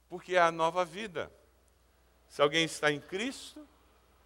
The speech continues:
é uma nova criatura, as coisas velhas já passaram, eis que tudo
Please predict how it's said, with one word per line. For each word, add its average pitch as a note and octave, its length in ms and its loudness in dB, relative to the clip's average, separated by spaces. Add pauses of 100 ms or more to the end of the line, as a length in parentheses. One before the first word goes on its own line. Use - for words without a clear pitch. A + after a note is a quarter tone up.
(240)
é F3 40 -4
uma G#3 160 6
nova G#3+ 300 4
criatura, G3+ 480 0
as A#3 100 0
coisas G3 400 2
velhas G3+ 540 4
já D#3 100 -6
passaram, E3+ 640 2 (400)
eis E3+ 280 -6
que D#3+ 140 -14
tudo F3 560 -10